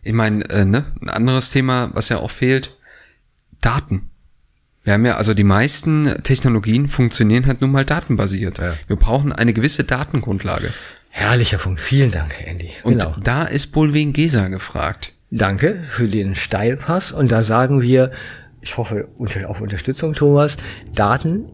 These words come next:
Speaker 2: für die Immobilienwirtschaft sind alle erfunden, ne? Also es gibt keine klaren, sauberen Daten.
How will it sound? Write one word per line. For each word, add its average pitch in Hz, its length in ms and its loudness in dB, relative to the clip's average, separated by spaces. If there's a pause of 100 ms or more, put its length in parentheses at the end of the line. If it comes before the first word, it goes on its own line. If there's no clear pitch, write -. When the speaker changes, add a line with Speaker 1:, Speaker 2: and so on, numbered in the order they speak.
(240)
Speaker 2:
für - 140 -4
die 117 140 -4
Immobilienwirtschaft 127 840 0
sind 107 160 -2
alle 120 200 2
erfunden, 104 580 0
ne? 147 160 -4 (480)
Also 110 160 -2
es - 240 -10
gibt - 340 -2
keine 120 360 0
klaren, 110 500 0
sauberen 98 440 -2
Daten. 95 360 -4